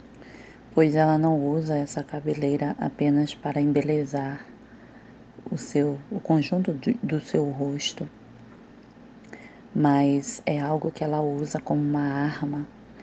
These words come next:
de sedução para cativar aquele que ela deseja. Também nós podemos perceber que as cabeleiras femininas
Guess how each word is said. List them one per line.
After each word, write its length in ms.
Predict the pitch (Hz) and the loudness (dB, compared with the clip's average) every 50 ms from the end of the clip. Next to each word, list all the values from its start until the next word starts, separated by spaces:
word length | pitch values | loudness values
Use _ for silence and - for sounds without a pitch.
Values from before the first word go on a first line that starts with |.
| - - - - | -20 -20 -20 -8
de 160 | - - 160 | -4 -4 -2
sedução 880 | - - - 160 143 156 156 - - - 151 151 151 156 151 147 147 - - - - - - - - - - - - - - - - - - - - - - - - - | 0 0 0 0 0 -2 -6 -6 -4 0 2 2 2 2 2 0 -2 -6 -8 -14 -20 -20 -20 -20 -20 -20 -20 -20 -20 -20 -20 -20 -18 -18 -18 -18 -18 -18 -18 -18 -10 -6
para 640 | - 160 151 151 151 151 147 147 143 143 139 139 139 - - - - - - - - - - - - - - - - - - - - | -2 0 0 2 2 2 0 0 0 -2 -4 -6 -8 -10 -14 -16 -18 -18 -18 -18 -18 -16 -14 -12 -12 -12 -14 -14 -18 -20 -20 -18 -4
cativar 680 | - - 160 156 - - 170 151 139 147 139 143 147 | 2 2 2 4 2 0 -4 0 2 2 2 2 0
aquele 360 | 147 147 - - 147 151 139 135 | -2 -4 -4 -4 -4 -2 -2 -2
que 120 | - - | -4 -4
ela 160 | 135 139 143 | -2 0 2
deseja. 680 | 135 139 147 147 135 131 - - 147 139 131 - - 147 - - - - - - - - - - - - - | 2 2 2 0 0 -2 -4 -6 -6 -6 -8 -8 -10 -12 -12 -14 -20 -20 -20 -20 -20 -20 -20 -20 -20 -8 -4
Também 300 | - 156 151 147 160 160 | 0 0 2 4 4 4
nós 180 | 160 160 156 | 2 2 0
podemos 440 | - - 156 143 147 147 147 151 - | -2 -4 -2 0 2 0 0 0 -2
perceber 680 | - 165 156 - - - 143 139 131 143 143 147 151 151 - - - - - - - - - - | -4 -6 -6 -4 -4 -4 -2 0 2 2 2 2 2 -2 -6 -12 -20 -20 -20 -20 -20 -20 -20 -10
que 680 | - - 147 143 143 143 147 147 151 - 165 160 - - - - - - - - - - - - - - | -6 -2 -2 0 0 -2 -4 -4 -6 -6 -8 -8 -12 -14 -20 -20 -20 -20 -20 -20 -20 -20 -20 -20 -18 -12
as 160 | - - - - | -8 -8 -4 0
cabeleiras 760 | - 156 147 147 - 147 151 151 165 160 165 156 147 143 - | 2 2 2 2 4 4 4 4 6 4 4 2 2 -2 -4
femininas 1160 | - - 156 151 147 143 139 139 135 135 135 143 156 156 147 139 135 131 - - - - - | -4 -2 0 2 2 4 2 2 2 2 2 2 2 0 0 -2 -2 -4 -8 -12 -16 -16 -18